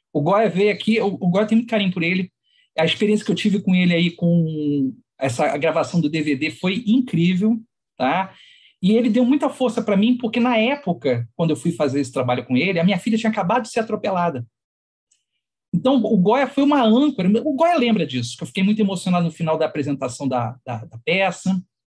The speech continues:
E o Goya, o Goya, como é pisciano como eu, ele entendeu e ele deu uma ancoragem boa naquele momento e foi, foi excepcional, me ajudou bastante. Eu agradeço muito ao Goya.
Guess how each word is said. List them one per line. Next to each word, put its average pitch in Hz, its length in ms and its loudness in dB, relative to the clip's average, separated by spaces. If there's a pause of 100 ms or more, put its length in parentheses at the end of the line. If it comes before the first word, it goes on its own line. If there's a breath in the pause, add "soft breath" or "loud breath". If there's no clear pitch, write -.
(880 soft breath)
E 208 80 0
o 202 60 4
Goya, 226 260 2
o 185 40 -6
Goya, 233 200 0
como 233 140 0
é - 20 0
pisciano 190 380 -4
como 160 220 0
eu, 220 100 4
ele 233 140 2
entendeu 226 560 2
e 214 160 2
ele 202 120 -4
deu 202 140 0
uma 208 140 2
ancoragem 180 520 0
boa 180 300 0
naquele 165 320 -6
momento 170 540 -4
e 160 80 -6
foi, 175 320 -4
foi 180 200 -8
excepcional, 127 600 -2
me 143 80 -2
ajudou 143 260 -6
bastante. 120 540 -4
Eu 127 40 -4
agradeço 135 400 -4
muito 160 200 -4
ao 139 60 0
Goya. 110 300 -2